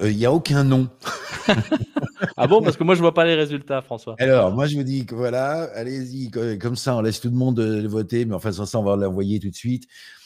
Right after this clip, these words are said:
Speaker 1: Donc, euh, soixante-sept pour cent, oui, euh, le non, bah, il y en a pas. Et il y en a quatre pour cent qui sont, et qui me disent, qui disent pas encore. Mais voilà. Alors, c'est, mais soixante-dix pour cent, c'est oui.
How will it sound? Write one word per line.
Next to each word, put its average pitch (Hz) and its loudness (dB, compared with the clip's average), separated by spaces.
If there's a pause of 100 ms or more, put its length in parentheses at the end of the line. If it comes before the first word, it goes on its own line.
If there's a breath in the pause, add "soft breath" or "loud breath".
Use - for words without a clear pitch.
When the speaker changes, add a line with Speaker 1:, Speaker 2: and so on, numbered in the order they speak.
(340 loud breath)
Speaker 1:
Donc, 135 6
euh, 101 4
soixante-sept 160 2
pour - -4
cent, 147 -2
oui, 151 -4 (640)
euh, 107 -10
le 120 -2
non, 117 -2
bah, 82 -6
il 87 -6
y 113 0
en 139 2
a 107 0
pas. 92 -4
Et 95 -10
il 98 -6
y 104 -6
en 110 -4
a 113 -2
quatre 165 -6
pour 135 -6
cent 185 -4
qui 147 -10
sont, 135 -6
et 98 -8
qui 107 -8
me 123 -4
disent, 139 -4 (240 soft breath)
qui 120 -2
disent 160 2 (120)
pas 151 4
encore. 95 4 (400 soft breath)
Mais 95 -6
voilà. 98 -6 (960 soft breath)
Alors, 107 -2
c'est, 87 -2
mais 113 0
soixante-dix 151 0
pour 110 -6
cent, 117 -2
c'est - -2
oui. 78 -2